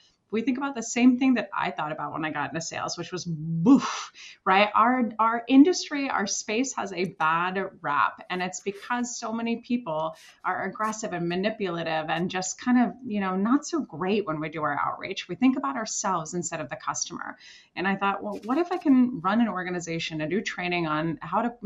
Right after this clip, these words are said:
be buyer-centric, how to really think about customer challenges, how to reach out in a non-spammy, non-cold call way?"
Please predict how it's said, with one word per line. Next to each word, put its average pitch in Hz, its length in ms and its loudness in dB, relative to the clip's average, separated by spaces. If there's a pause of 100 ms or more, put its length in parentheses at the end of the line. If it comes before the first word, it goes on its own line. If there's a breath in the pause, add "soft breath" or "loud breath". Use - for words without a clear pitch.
(180)
be 208 160 2
buyer-centric, 170 920 -2 (340 soft breath)
how 190 80 2
to 226 100 2
really 240 280 8
think 226 180 0
about 202 240 -2
customer 175 340 -2
challenges, 151 560 -2
how 208 120 -4
to 247 80 4
reach 214 480 2
out 175 260 2
in 165 80 -2
a 160 80 0
non-spammy, 165 1160 0
non-cold 156 720 -2
call 143 300 -2
way?" - 440 -4